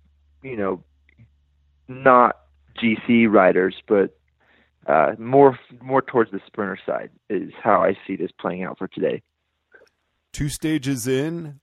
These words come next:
Speaker 2: a little bit longer than you're used to doing with, uh, previous stage races. How are you recovering?
Speaker 1: Uh, quite well, actually. Um, every day I seem to be, uh, feeling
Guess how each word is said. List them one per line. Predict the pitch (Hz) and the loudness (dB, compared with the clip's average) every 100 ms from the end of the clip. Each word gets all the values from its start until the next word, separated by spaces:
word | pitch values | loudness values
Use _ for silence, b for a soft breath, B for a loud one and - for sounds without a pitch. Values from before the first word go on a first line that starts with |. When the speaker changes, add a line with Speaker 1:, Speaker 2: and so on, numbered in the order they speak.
| - | -12
Speaker 2:
a | |
little | 104 120 | -4 -4
bit | 127 - | -4 -4
longer | 107 120 131 | -4 -4 -4
than | 131 135 127 | -4 -4 -4
you're | 120 113 | -4 -4
used | 101 107 123 - | -4 -6 -6 -10
to | |
doing | 107 113 123 151 151 | -8 -6 -6 -8 -8
with, | 117 92 107 | -8 -8 -6
uh, | 104 101 101 95 - | -2 -2 -4 -8 -10
previous | 131 143 131 - | -8 -6 -8 -10
stage | - 98 90 | -6 -6 -4
races. | 92 98 90 113 104 _ _ _ | -4 -4 -4 -8 -10 _ _ _
How | - 113 | -6 -4
are | 127 | -2
you | 127 | -4
recovering? | 117 107 117 104 92 73 - _ _ _ _ _ _ _ _ _ _ - B B B B B | -4 -4 -4 -4 -6 -10 -16 _ _ _ _ _ _ _ _ _ _ -20 B B B B B
Speaker 1:
Uh, | - 190 | 4 4
quite | - 196 415 | 4 4 6
well, | 175 349 160 | 6 8 6
actually. | 92 - 110 101 104 - | 4 4 4 6 2 0
Um, | 113 117 117 117 113 107 _ _ _ _ - | 0 0 -2 -12 -16 -18 _ _ _ _ -2
every | 123 127 | -2 0
day | 131 123 123 143 | 0 2 2 0
I | 127 117 - | -2 -4 -8
seem | 127 | -16
to | 127 | -16
be, | 123 117 _ - | -16 -18 _ -12
uh, | 123 107 95 95 - | -6 -4 -4 -6 -4
feeling | 127 123 123 | -2 -2 -8